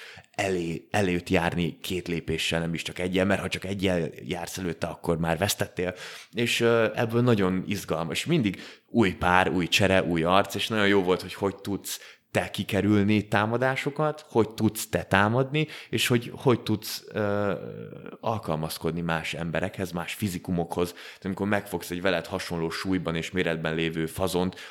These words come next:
azzal, hogy tudsz játszani, aztán jön egy nő, aztán jön egy öreg, aztán jön egy fiatal, aztán jön egy ilyen, egy olyan, egy amolyan. Nagyon sokat tudsz tanulni magadról.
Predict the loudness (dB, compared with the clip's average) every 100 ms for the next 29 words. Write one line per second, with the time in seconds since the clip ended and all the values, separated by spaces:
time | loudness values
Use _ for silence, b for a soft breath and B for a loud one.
0 | -4 -2 4 4 4 0 0 -4 0 0
1 | 0 0 -2 -2 -4 -6 -8 -6 -6 -6
2 | -6 -2 -2 -4 -4 -2 -2 0 4 4
3 | 4 2 -2 -6 -6 -6 -4 -4 0 -2
4 | -2 -6 -4 -2 -4 0 2 2 2 0
5 | -2 -2 -2 0 0 0 B B 0 2
6 | 2 2 -2 -4 -6 -8 -4 -4 -2 -4
7 | -4 -6 -4 -4 -8 -12